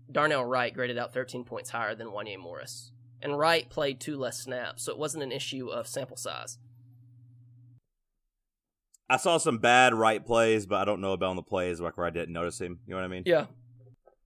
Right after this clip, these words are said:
Speaker 2: A-, and they're, they're not grading just, uh, on one play. You know, like, it's, uh, the whole body of work, so maybe he was average on some plays and just really bad on others, whereas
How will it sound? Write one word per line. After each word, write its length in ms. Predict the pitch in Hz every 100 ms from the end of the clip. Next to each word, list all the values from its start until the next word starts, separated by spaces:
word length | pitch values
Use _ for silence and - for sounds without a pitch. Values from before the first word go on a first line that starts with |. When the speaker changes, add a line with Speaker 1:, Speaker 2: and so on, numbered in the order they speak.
| _ _ _ _ _ _ - - -
Speaker 2:
A-, 180 | 110
and 120 | 113 117
they're, 120 | 120
they're 140 | 117
not 180 | 120 107
grading 320 | 104 107 104
just, 300 | 98 101 -
uh, 280 | 101 98 90
on 200 | 95 95
one 180 | 98 92
play. 460 | 101 92 87 87 87 -
You 100 | 92
know, 160 | 92
like, 180 | 90 87
it's, 240 | 90 82 -
uh, 260 | 92 87 87 - _ _ _ _ _ _ _ _
the 80 | -
whole 240 | 127 156 139
body 360 | 123 123 120
of 120 | 110
work, 340 | 95 104 101 -
so 140 | 110
maybe 320 | 104 110 107
he 80 | 104
was 160 | 104 95
average 420 | 104 104 101 95
on 120 | 95
some 220 | 95 98
plays 360 | 92 101 95 92
and 100 | 87
just 140 | 87
really 200 | 90 95
bad 200 | 85 92
on 120 | 92 90
others, 320 | 87 85 92
whereas 500 | 90 87 87 -